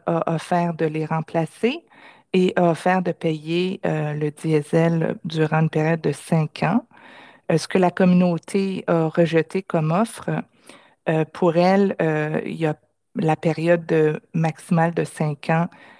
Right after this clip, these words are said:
euh, elle est contestée. Eux, ils voudraient que ce soit jusqu'à ce que ce soit une, euh, situ-, tu sais, que l'énergie, euh, soit, euh, réglée de manière durable là-bas, là. Donc, c'est sûr que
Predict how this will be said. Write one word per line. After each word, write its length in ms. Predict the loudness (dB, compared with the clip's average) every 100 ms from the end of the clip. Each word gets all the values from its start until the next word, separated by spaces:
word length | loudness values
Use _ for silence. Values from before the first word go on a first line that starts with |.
| _ -4
euh, 80 | 0
elle 160 | 0
est 60 | -2
contestée. 880 | -2 -4 -2 -4 -4 0 2 2 0
Eux, 140 | -2 -2
ils 140 | -2
voudraient 340 | -4 -2 -2
que 80 | -2
ce 80 | -8
soit 240 | -4 -2
jusqu'à 480 | -2 -2 -6 -4 -4
ce 140 | -4 -6
que 120 | -8
ce 180 | -6 -8
soit 440 | -6 -2 0 0 -4 -16 -20 -20 _
une, 320 | 2 4 4 4
euh, 280 | 2 0
situ-, 500 | -4 -12 -14 -14 -14 -12
tu 100 | -8
sais, 160 | -4 -4
que 180 | 2 4
l'énergie, 880 | 6 6 4 2 -4 -10 -6 -6 -8 -20 -20 _ _ _ -4
euh, 260 | -2 0 -4 -8
soit, 720 | -12 -8 0 4 4 2 -2 -6
euh, 400 | -4 -6 -6 -4 0
réglée 480 | 0 0 2 2
de 140 | 4 2
manière 500 | 2 0 0 -2 -4
durable 600 | -4 -4 0 0 0 -2
là-bas, 340 | -4 -2 -2
là. 180 | -2 -6 -12 -20 -20 _
Donc, 220 | -4 -4 -4
c'est 100 | -4
sûr 260 | 0 0 2
que 300 | 0 0